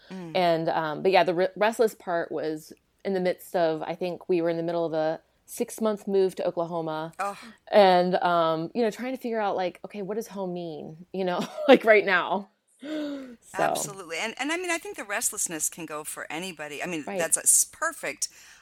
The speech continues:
Speaker 1: I think, analogy for military families, but
Speaker 2: Right.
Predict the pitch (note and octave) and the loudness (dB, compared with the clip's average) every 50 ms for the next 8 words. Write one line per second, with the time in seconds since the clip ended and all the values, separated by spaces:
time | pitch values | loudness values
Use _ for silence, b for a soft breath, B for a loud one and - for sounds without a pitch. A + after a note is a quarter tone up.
0 | B B E3+ F3 - - E3 D3 C3+ C#3+ - - D3+ D3+ C#3 C#3 C#3+ D3+ D3+ D#3 | B B -12 -12 -8 -6 -6 -4 -4 -6 -6 -6 -6 -4 -4 -2 -4 -4 -4 -6
1 | - - C3+ B2 C#3+ - - - D#3+ C#3+ C3+ C#3 B2+ C3 D#3+ F3+ G#3 G#3 - - | -8 -8 -8 -8 -12 -12 -12 -10 -10 -8 -8 -6 -6 -6 -6 -4 -4 -6 -4 -6
2 | D3 C3 C3+ - C#3 C3 C3 C3+ B2+ B2 C#3 - - E3 F3 E3 - | -6 -8 -8 -10 -10 -10 -8 -10 -8 -8 -8 -6 -2 -2 -2 -2 -4